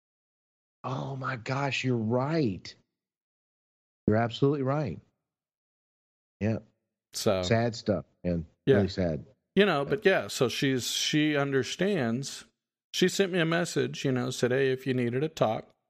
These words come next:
Speaker 2: you know, and this, this happened back whenever, you know, the whole thing with Andrew happened. It, it, it, it's, I've known for three years now, four years now.
Speaker 1: Right.
Speaker 2: So, you know, it's, but yeah, you know, it's, uh, she had the same thing, you know, her son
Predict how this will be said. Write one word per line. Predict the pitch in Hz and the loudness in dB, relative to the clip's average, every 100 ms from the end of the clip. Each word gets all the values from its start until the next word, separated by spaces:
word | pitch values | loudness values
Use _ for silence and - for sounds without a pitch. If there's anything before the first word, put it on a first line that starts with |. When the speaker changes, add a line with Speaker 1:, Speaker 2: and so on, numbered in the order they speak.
| _ | _
Speaker 2:
you | 147 | -2
know, | 147 139 | 0 2
and | 175 | 2
this, | 208 - - _ _ - | 2 -2 -12 _ _ 0
this | 208 | 2
happened | - 143 135 113 | 4 2 0 2
back | 110 110 - | 2 0 -2
whenever, | 110 107 110 104 92 _ _ _ | -2 -2 -4 -6 -8 _ _ _
you | 117 | -2
know, | 104 | 0
the | 104 | 2
whole | 120 | 2
thing | 113 117 | 2 -2
with | 107 - | -2 -2
Andrew | 113 101 101 95 | -2 -2 -4 -4
happened. | 107 90 - - 127 | -4 -6 -6 -4 -2
It, | 139 | 0
it, | 143 139 - | 2 0 -2
it, | 156 147 | -6 -2
it's, | 156 - - | -2 -2 0
I've | 147 143 | 2 2
known | 135 120 110 | 0 0 -2
for | - 98 - _ _ _ _ _ - | -2 -2 -4 _ _ _ _ _ 0
three | 127 | 2
years | 107 92 - - | 2 0 -2 -8
now, | 87 - - | -8 -10 -8
four | 90 87 | -6 -4
years | 90 87 104 | -6 -6 -6
now. | 87 | -2
Speaker 1:
Right. | 95 110 | 2 2
Speaker 2:
So, | 117 95 92 98 160 | 2 0 -4 -6 0
you | 160 | 0
know, | 98 104 | 0 0
it's, | 117 - - - - _ _ _ | -2 -2 -6 -10 -20 _ _ _
but | 147 | 2
yeah, | 143 160 117 - - | 2 0 -4 -12 0
you | 139 | 2
know, | 123 127 | 4 2
it's, | 127 117 - - | 0 -2 -2 2
uh, | 123 117 110 | 2 2 -2
she | - 135 | 0 2
had | 131 | 2
the | 131 | 0
same | - 131 127 | 0 0 0
thing, | 127 120 135 - _ - | 0 -2 -2 -8 _ -6
you | 127 | -4
know, | 117 117 | -2 -2
her | 123 | -2
son | 117 127 117 123 | 0 0 0 -2